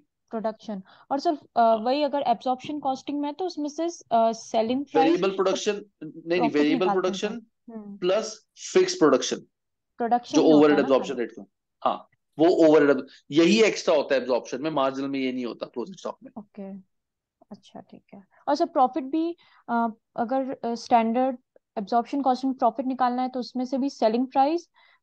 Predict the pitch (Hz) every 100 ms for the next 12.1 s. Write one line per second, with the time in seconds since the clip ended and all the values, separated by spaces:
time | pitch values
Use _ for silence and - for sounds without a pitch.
0 | 240 240 254 302 240 240 240 254 294 294
1 | 277 285 359 339 277 285 - 247 - 240
2 | 226 - 220 208 196 190 - 185 190 190
3 | 214 254 _ _ _ _ _ _ _ _
4 | _ _ _ _ _ _ - - 151 151
5 | 156 160 165 156 156 160 156 160 214 214
6 | _ _ _ - 233 233 277 269 220 247
7 | 240 294 285 262 240 269 277 269 262 262
8 | 262 262 - 233 220 220 262 254 254 226
9 | 254 - 226 226 214 202 202 190 185 185
10 | 190 - - 247 247 262 302 254 226 240
11 | 220 220 226 202 208 196 190 185 180 190